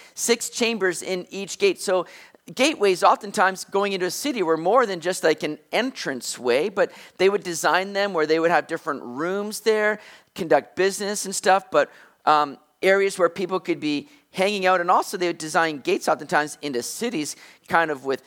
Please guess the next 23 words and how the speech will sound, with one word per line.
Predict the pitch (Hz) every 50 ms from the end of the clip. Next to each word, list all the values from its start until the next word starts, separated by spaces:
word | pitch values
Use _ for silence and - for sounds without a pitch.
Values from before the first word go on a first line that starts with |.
| - _ -
with | - 139 143 139
ninety | 156 160 160 156 143 143
degree | 113 135 127 123
angles | - - 151 165 185 196 185 196 196 196 -
so | - 180 151
that | 147 151 147 151
it | 151
would | 147 147 139 - -
prevent | - 170 147 127 160 175 247 240 -
things, | - 156 143 139 131 - - _ _ _ _
you | - 156 160
know, | 156 147 147 - - - -
prevent | - 160 143 165 170 170 - - - - - - _ _ -
invading | 156 160 151 180 180 165 165 156
armies | 160 185 240 233 196 -
from | - 175 156
having | 160 160 165 165 151 151 147 143
just | 127 - 151 - - - _ _ -
easy | 190 220 226 185 165 170
access, | 165 180 214 220 - 165 147
just | - 160 147 -
rushing | 135 127 123 127 151 190 202 - - - 185 180 170 147
in. | - - 202 233 214 156 131